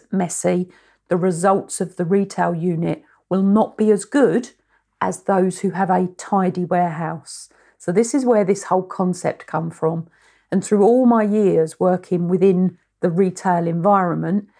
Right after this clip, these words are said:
and even now working with businesses and offices, you can tell the condition of somebody's mind, if you like, the state of somebody's mind,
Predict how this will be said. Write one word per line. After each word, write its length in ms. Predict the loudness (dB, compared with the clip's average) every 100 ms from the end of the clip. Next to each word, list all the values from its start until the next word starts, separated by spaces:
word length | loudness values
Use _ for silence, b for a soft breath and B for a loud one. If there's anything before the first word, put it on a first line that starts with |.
| b b
and 140 | -2 2
even 340 | 2 2 0
now 260 | 2 2 2
working 460 | 2 0 0 -4
with 180 | -6 0
businesses 520 | -2 0 -4 -2 -4
and 140 | -2 -2
offices, 720 | -2 -6 -6 -4 -4 -6 -12 _ _ _ _ _
you 180 | 0 0
can 260 | 0 -2 -2
tell 720 | -4 -2 2 2 0 -4 -10 _ _ _ _ _ _ _ _ _
the 80 | -6
condition 480 | -2 0 -2 -2 -4
of 100 | -2
somebody's 600 | -2 0 -2 -4 -6 -12 _ _
mind, 520 | 0 0 0 -2 -8 -14 _
if 180 | -6 -4
you 80 | -6
like, 400 | -4 -4 -6 -10
the 80 | -10
state 460 | -4 0 0 -2
of 60 | -6
somebody's 460 | -6 -6 -6 -8
mind, 360 | -6 -6 -6 -10